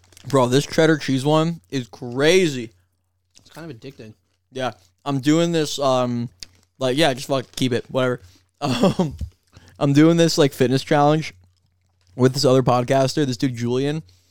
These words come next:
Speaker 1: He's a New York comedian. Every day for a hundred days. Today was the first day. Um, we did, uh, we do a hundred, a hundred push-ups and five minutes of planking.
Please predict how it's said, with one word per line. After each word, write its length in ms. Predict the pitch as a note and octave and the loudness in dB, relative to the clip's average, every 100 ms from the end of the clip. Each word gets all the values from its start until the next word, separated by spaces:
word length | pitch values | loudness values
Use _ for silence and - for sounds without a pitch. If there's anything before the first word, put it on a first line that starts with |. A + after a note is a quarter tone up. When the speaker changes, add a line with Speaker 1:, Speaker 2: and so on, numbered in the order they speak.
| _ _ _ _ _ | _ _ _ _ _
Speaker 1:
He's 120 | C3 | -2
a 100 | C3 | 0
New 140 | B2+ C3+ | 2 2
York 160 | C3+ - | 0 -2
comedian. 480 | C3 C3 D3+ D3 - _ _ _ _ _ _ _ _ _ | -4 0 -2 -2 -10 _ _ _ _ _ _ _ _ _
Every 220 | C3+ C3+ | -2 2
day 160 | D#3 D3+ | 4 4
for 140 | - | 2
a 40 | C#3 | 0
hundred 220 | C#3+ E3+ | 2 0
days. 360 | C#3 B2 A#2 - _ _ _ _ _ _ _ _ _ _ | 0 -2 -6 -16 _ _ _ _ _ _ _ _ _ _
Today 160 | D3 D#3 | 4 4
was 100 | D#3 | 4
the 80 | D#3 | 2
first 280 | D3+ C#3 | 2 2
day. 180 | C3+ A#2+ - _ _ _ - _ - - | 0 -2 -4 _ _ _ -20 _ -20 -2
Um, 420 | C3 B2+ B2+ B2 - - - | 0 0 -2 -6 -10 -20 -6
we 120 | C3+ C3+ | 0 2
did, 440 | C#3 C3 C3 B2+ - _ _ _ _ - | 4 4 2 -4 -12 _ _ _ _ -2
uh, 180 | C3 A#2+ | 0 0
we 100 | C3 | 0
do 320 | C3+ C3 B2 - _ - - | 2 2 0 -6 _ -20 -8
a 60 | C#3+ | 0
hundred, 300 | D3+ E3+ E3+ | 0 0 -2
a 100 | C#3 | 0
hundred 260 | D#3+ F3+ F#3 | 2 0 0
push-ups 520 | E3 F3 D#3 - - - _ _ _ _ _ _ _ - - - | 2 2 0 -2 -14 -20 _ _ _ _ _ _ _ -20 -20 -2
and 520 | C3+ B2+ B2 A#2+ A#2+ - - - _ _ _ | 2 2 2 0 -4 -8 -20 -20 _ _ _
five 420 | - - D3 E3 | -4 2 4 2
minutes 320 | C#3 C3+ C#3+ C3+ | 0 0 0 -4
of 120 | A2 | -6
planking. 440 | B2 A2+ - G1+ | -6 -6 -10 -18